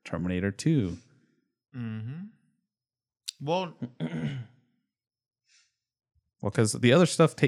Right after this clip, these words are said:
Speaker 1: is supposed to take place after Terminator two as well. All the other movies
Speaker 2: Yeah,
Speaker 1: are
Speaker 2: but
Speaker 1: supposed to <laughs> take place after Terminator two.
Speaker 2: But Terminator two, didn't the bomb go off in Terminator two?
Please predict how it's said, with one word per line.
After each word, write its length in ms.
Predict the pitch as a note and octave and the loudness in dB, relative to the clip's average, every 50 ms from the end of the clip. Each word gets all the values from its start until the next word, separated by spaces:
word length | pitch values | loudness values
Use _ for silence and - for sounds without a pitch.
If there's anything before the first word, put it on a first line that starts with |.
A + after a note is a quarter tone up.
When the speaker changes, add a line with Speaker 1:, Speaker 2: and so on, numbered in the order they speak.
| - | 4
Speaker 1:
is 160 | - A#2 A2+ - | 4 2 2 4
supposed 240 | - C3 B2+ - | 4 4 4 4
to 60 | - A#2+ | 2 2
take 200 | - A#2+ G#2 - | 2 0 0 2
place 220 | - A2+ G#2+ - | 0 0 0 2
after 300 | - F#2 G2 - - G2 | 2 0 -2 0 -2 -4
Terminator 400 | - - G2+ F2 F2 F2 E2 F2 | -4 -4 -6 -4 -4 -4 -6 -6
two 200 | F#2 - - - | -8 -8 -8 -8
as 100 | D#2+ F2 | -8 -6
well. 300 | - C#2+ C2+ C#2+ - - _ - | -6 -6 -6 -6 -10 -12 _ 2
All 160 | G2 A2+ A#2 | 4 4 4
the 140 | A2+ A#2 - | 4 4 0
other 180 | A#2 A2 A2 G#2 | 2 2 2 2
movies 560 | G2+ G2+ G2 F2 - E2+ E2 F2 - D3 D#3+ | 2 2 0 0 -2 -4 -6 -6 -6 -6 -6
Speaker 2:
Yeah, 520 | F#3+ G3 F3 D#3 C3 A2 G#2 G2+ G2 G2+ G#2 - _ | -4 -4 -2 -2 -2 -4 -6 -8 -10 -12 -14 -12 _
Speaker 1:
are 100 | - G#2+ | 2 2
Speaker 2:
but 60 | C3+ D3 | 4 4
Speaker 1:
supposed 320 | B2 - A#2+ G2+ - - | 4 2 2 0 2 0
to 60 | - - | 8 10
<laughs> 100 | D#3+ D3 | 10 10
take 40 | - - | 10 10
place 240 | - D#3+ - - - | 10 10 10 10 6
after 220 | A#2+ G#2+ - - A2 | 4 4 4 0 -8
Terminator 520 | - - B2 G#2+ G2+ G2 F#2+ F2+ F2+ E2+ | -4 0 0 2 2 2 2 0 -2 -4
two. 140 | - - F#2 | -4 -2 0
Speaker 2:
But 260 | D3+ C#3+ D3+ - - | 0 0 -2 -6 -6
Terminator 460 | - D#3+ F3+ F#3+ G#3 G#3+ G#3 G3 F3 | -2 -2 -2 0 0 -2 -2 -2 -4
two, 640 | C#3+ - _ - - F3 F#3 F3+ E3+ D#3+ D3+ C#3+ C3+ | -10 -12 _ -10 -6 -4 -4 -2 -2 -2 -2 -4 -4
didn't 240 | C3 E3 F#3+ F#3 E3 | -6 -6 -6 -6 -6
the 60 | D3 | -6
bomb 460 | B2 G2+ - G#2 A2+ B2+ D3 E3 E3+ | -8 -6 -4 0 2 2 2 2 2
go 120 | E3 F#3 F#3 | 2 2 2
off 440 | F#3 F#3 F#3 F#3 F#3 G3 F#3 - | 4 4 4 2 0 -2 -4 -8
in 80 | F#3+ F3+ | -12 -6
Terminator 360 | - F#3+ F#3 F#3 F#3 F#3 F#3 F#3 | -4 -4 -2 -2 -2 -4 -4 -4
two? 300 | - G3+ G3 G#3+ A#3 | -2 -2 0 0 -2